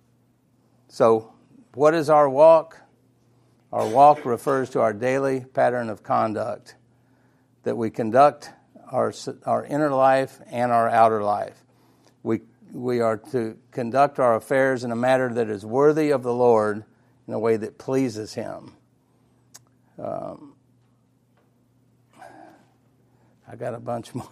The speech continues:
of these. Let me see. Well, let me just do one more. The fourth remedy in overcoming the sin of man-pleasing is to realize that pleasing God requires holiness, sanctification, holiness.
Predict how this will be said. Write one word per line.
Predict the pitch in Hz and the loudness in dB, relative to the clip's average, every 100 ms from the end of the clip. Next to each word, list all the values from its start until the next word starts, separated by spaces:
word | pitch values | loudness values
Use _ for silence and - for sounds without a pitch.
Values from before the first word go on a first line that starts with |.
| - | -8
of | - | -6
these. | - - - - - - - _ _ _ _ | -6 -12 -14 -20 -20 -20 -20 _ _ _ _
Let | - | -14
me | - | -12
see. | - - 52 52 - _ _ _ _ _ _ _ _ _ _ _ | -12 -12 -12 -14 -20 _ _ _ _ _ _ _ _ _ _ _
Well, | 117 113 | -2 0
let | 127 | -2
me | 135 | -4
just | 120 - | -6 -6
do | 110 | -6
one | 110 107 | -4 -6
more. | 104 104 - _ _ _ _ _ _ _ _ _ - - | -8 -10 -14 _ _ _ _ _ _ _ _ _ -20 -14
The | 254 123 | -6 -4
fourth | 170 175 160 | 2 2 4
remedy | 156 151 139 135 | 2 2 0 -2
in | 127 | 0
overcoming | 131 117 147 131 120 | 0 0 -2 -2 -2
the | 113 | -6
sin | - 143 127 | -6 -4 -2
of | 110 | -4
man-pleasing | 107 117 113 113 117 104 113 | -6 -6 -6 -4 -4 -4 -8
is | 110 104 | -8 -10
to | 120 | -12
realize | 110 139 135 127 123 117 | -4 -2 0 0 -2 -4
that | 113 98 | -10 -12
pleasing | - 135 147 156 151 | -8 -6 -6 -6 -2
God | 120 113 110 | 2 2 2
requires | 110 - 127 117 113 107 - _ _ | -6 -6 0 2 0 -2 -10 _ _
holiness, | - 143 127 113 104 101 - - - _ _ | -6 -4 -2 -4 -6 -12 -18 -20 -20 _ _
sanctification, | _ 120 110 - 117 113 110 101 - - | _ -10 -10 -14 -14 -10 -8 -10 -16 -20
holiness. | - 131 117 113 107 - | -10 -8 -6 -10 -14 -20